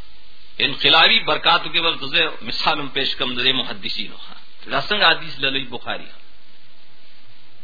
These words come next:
دا خدای الله او فضل و کرم. حضرت حسین علی رحم الله او داغه په شاګردان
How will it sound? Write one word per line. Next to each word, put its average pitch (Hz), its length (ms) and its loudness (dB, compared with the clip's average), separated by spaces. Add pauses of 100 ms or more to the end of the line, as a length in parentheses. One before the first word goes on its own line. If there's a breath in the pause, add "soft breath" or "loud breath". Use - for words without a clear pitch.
(340)
دا 220 140 4
خدای 180 200 4
الله 165 240 6
او 165 80 4
فضل 165 280 0
و 151 40 0
کرم. 156 400 2 (840)
حضرت 196 360 4
حسین 156 320 2
علی 160 200 4
رحم 147 260 4
الله 135 320 4 (280)
او - 60 -4
داغه 139 260 2
په 156 120 0
شاګردان 135 680 4